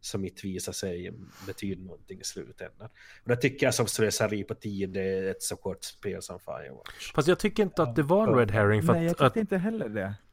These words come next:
Speaker 2: För att, för att jag
Speaker 1: Ja,
Speaker 2: tror att,
Speaker 1: okej.
Speaker 2: att det är som, åh gud, nu, nu är det spoilervarning för Firewatch här, men
Speaker 3: Ja, men vi har ju redan spoilat
Speaker 2: Ja, nu har vi
Speaker 3: det.
Speaker 2: spoilat en ganska viktig del ändå, men, ehm, men så vitt så jag teoretiserade kring det där slutet är att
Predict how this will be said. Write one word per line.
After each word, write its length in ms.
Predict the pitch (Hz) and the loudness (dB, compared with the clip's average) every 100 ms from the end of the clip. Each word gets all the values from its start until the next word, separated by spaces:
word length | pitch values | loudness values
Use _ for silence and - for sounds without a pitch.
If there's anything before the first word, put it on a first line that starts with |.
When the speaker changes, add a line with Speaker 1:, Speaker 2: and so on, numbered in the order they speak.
| _ - | _ 0
Speaker 2:
För 80 | 143 | 2
att, 180 | 131 147 | 2 2
för 60 | 156 | 4
att 100 | 160 | 6
jag 100 | 139 | 6
Speaker 1:
Ja, 80 | 147 | 8
Speaker 2:
tror 140 | 170 | 8
att, 60 | 151 | 8
Speaker 1:
okej. 180 | 110 - | 2 2
Speaker 2:
att 240 | 147 - - | 4 4 -2
det 160 | 135 143 | 2 4
är 80 | 139 127 _ - - _ 139 | 4 0 _ -16 -16 _ -10
som, 440 | - 147 127 - | -4 -2 -2 -6
åh 260 | 117 - 110 | -8 -6 -2
gud, 180 | 120 104 | 0 2
nu, 180 | 107 107 | 4 4
nu 460 | 110 110 104 117 | 4 4 4 2
är 40 | 110 | 4
det 80 | 101 | 2
spoilervarning 640 | - 113 104 110 113 101 | 2 2 4 4 2 2
för 200 | 110 101 | 0 -2
Firewatch 520 | - 120 113 98 - | 2 4 6 4 2
här, 100 | 101 | 0
men 280 | 98 104 101 - - - - | 2 0 -2 -8 -20 -20 -10
Speaker 3:
Ja, 100 | 113 | -6
men 220 | 113 117 110 | -4 -4 0
vi 60 | |
har 60 | 117 | 2
ju 80 | 117 | 2
redan 180 | 110 107 | 0 -2
spoilat 420 | - 110 110 110 | -2 0 0 4
Speaker 2:
Ja, 180 | 147 139 | 8 10
nu 80 | 135 | 10
har 80 | 131 | 8
vi 60 | |
Speaker 3:
det. 60 | 123 | 8
Speaker 2:
spoilat 340 | 135 123 117 | 6 6 6
en 80 | 113 | 4
ganska 220 | 110 113 | 2 2
viktig 340 | 107 104 113 104 | -2 -2 0 2
del 180 | 98 | 2
ändå, 260 | 98 107 101 | 2 2 4
men, 420 | 117 123 120 117 - - | 8 8 8 2 -2 0
ehm, 560 | 110 107 104 104 104 - _ - - - | 4 4 4 2 -2 -10 _ -20 -20 -10
men 120 | - 123 | -2 0
så 140 | 131 | 2
vitt 180 | 135 - | 2 2
så 160 | - 123 | -2 0
jag 580 | 120 151 196 175 120 - _ _ | 4 6 6 4 -2 -14 _ _
teoretiserade 920 | - 120 110 98 104 - 104 95 92 98 | 2 4 4 2 -4 0 0 2 0 -2
kring 220 | - 98 | -2 -2
det 80 | 95 | -2
där 80 | 92 | 0
slutet 420 | 123 123 107 110 | 0 0 -2 0
är 100 | 101 | 4
att 400 | 98 - - | 2 0 -12